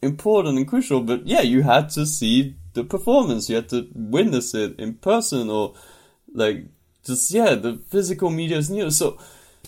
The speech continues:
you know, there's obviously, you know, with vinyl, there's a whole, like, I'm like, will it really outlast everything? It is, you know, uh, it is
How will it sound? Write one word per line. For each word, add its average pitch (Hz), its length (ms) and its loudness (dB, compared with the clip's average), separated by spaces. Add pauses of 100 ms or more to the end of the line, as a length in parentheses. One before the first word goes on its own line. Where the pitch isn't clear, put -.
(360)
you 240 140 6
know, 185 180 8
there's 170 160 4
obviously, 190 680 4
you 156 40 -4
know, 160 180 2
with 156 200 0
vinyl, 156 420 2
there's 151 180 2
a 151 80 4
whole, 156 240 4
like, 135 460 0
I'm 139 200 0
like, 143 180 0
will 190 320 4
it 226 120 4
really 220 320 2
outlast 214 640 2
everything? 214 560 0
It 190 140 0
is, 190 240 0
you 185 80 -4
know, 156 240 2
uh, 147 160 2 (480)
it 151 200 -6
is 175 380 0